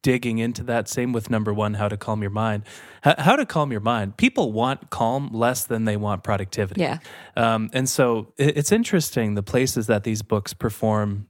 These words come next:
Speaker 1: geographically the best. Like, uh, Calm, by far,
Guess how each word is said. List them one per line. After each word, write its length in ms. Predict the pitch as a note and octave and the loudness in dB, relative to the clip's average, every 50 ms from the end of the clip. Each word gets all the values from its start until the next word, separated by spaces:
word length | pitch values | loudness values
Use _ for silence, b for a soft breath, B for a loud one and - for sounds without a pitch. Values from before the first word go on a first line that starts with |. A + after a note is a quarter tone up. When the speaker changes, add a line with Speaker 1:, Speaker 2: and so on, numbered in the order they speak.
| - | -12
Speaker 1:
geographically 880 | C3+ A#2 A#2+ A#2 A2 G#2 G#2+ A2+ G2+ G2 G2+ G2+ - C3 A2 - A2+ G#2+ | -8 -4 -2 0 -2 -2 0 0 0 0 0 -2 -6 -8 -6 -4 -4 -4
the 120 | G2+ G#2 | -4 -4
best. 440 | G2 G#2 G#2+ G2+ F#2 F#2+ - - - | -2 0 0 0 0 -2 -8 -8 -6
Like, 260 | A2 G2+ F#2 F#2 - B B B B B B B B | -4 -4 -4 -6 -10 B B B B B B B B
uh, 160 | G2 G2 - | 0 0 0
Calm, 580 | - - - D3 D3+ E3 F3 E3+ E3+ D#3+ - - - | 0 2 4 4 4 4 2 0 -2 -4 -8 -10 -10
by 320 | C#3 A#2 B2+ A#2+ C3 C#3+ | -2 2 4 4 4 2
far, 560 | C#3 - - G#2+ G2 F#2 F2+ F#2 B2 C#3 - | -2 0 0 2 2 2 -2 -4 -4 -6 -8